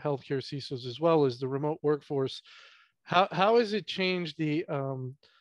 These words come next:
attack surface, uh, potential vulnerabilities, having, uh, lots of staff working in a hybrid fashion, some totally remote, some in and out? People want complete mobility, flexibility. They wanna work when they want, where they want,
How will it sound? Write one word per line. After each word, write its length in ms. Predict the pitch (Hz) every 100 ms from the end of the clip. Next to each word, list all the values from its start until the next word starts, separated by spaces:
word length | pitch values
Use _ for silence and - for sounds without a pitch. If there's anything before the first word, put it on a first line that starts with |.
| _ -
attack 340 | - 165 170
surface, 680 | - 165 160 175 156 - - -
uh, 120 | 143 131 139
potential 420 | 143 - 147 156
vulnerabilities, 880 | 131 143 143 139 131 147 151 135 123 - _ _ _
having, 500 | - 160 143 139 139 _ -
uh, 160 | 135
lots 600 | 135 165 156 160 156 - 156
of 80 |
staff 480 | - - 151 139 139 -
working 420 | 143 - 143 131 - - _ _ -
in 100 | 147
a 60 |
hybrid 400 | 143 180 160 165
fashion, 460 | - 160 160 - 156
some 220 | - 156
totally 360 | - 165 147 147
remote, 480 | 143 139 143 170 -
some 280 | 151 143
in 100 | 139
and 100 | 139
out? 280 | 147 156 151 _ _ _ _
People 320 | - 180 185 180
want 320 | 175 160 160 -
complete 420 | 147 - 165 165 175
mobility, 640 | 156 147 156 156 147 147
flexibility. 800 | - 151 - - 139 143 143 139
They 100 | 139
wanna 220 | 139 135
work 220 | 139 135
when 180 | - 143
they 120 | 143
want, 300 | 143 139 147
where 160 | 156 143
they 140 | 147
want, 320 | 135 135 135